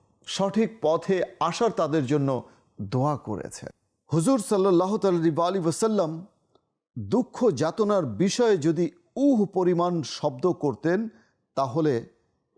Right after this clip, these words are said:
কাফেরের বংশ বলে কিছুই থাকতো না, ধ্বংস হয়ে যেত, সব নিপাত হয়ে যেত। কিন্তু আল্লাহর নবী উফ শব্দটি করেননি।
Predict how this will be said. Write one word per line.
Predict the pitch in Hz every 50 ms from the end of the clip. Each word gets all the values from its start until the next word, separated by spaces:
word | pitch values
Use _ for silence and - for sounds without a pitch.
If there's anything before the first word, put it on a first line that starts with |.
| _ _ _ _ _ _ _ _ -
কাফেরের | 143 143 135 - - 175 156 165 165 143 117 98 98
বংশ | 123 143 170 190 180 - -
বলে | 214 190 139 139 151 151 156 147
কিছুই | - - 156 151 - - 196 190 170
থাকতো | - - - 120 - - _ - 117
না, | 107 104 101 95 92 - _ _ _ _ 113
ধ্বংস | 104 110 160 208 220 214 - 220
হয়ে | 196 147 123 123 110
যেত, | 95 - 87 - - - -
সব | - - 82 78 _ _ _ _ _ _ _
নিপাত | - 120 135 185 165 - 233 240 254 - - -
হয়ে | 160 135 120
যেত। | 107 - 78 - - - - _ _ _ _ _ _ _ _ _ _ _ _ _
কিন্তু | 135 131 - 147
আল্লাহর | 131 131 139 147 143
নবী | 139 135 127 143 175 175 - _ _ _ _ _ _ _ _ -
উফ | 226 262 262 214
শব্দটি | - - - - - 143 113 113 139 123 107 120
করেননি। | - 95 104 90 90 87 87 73 -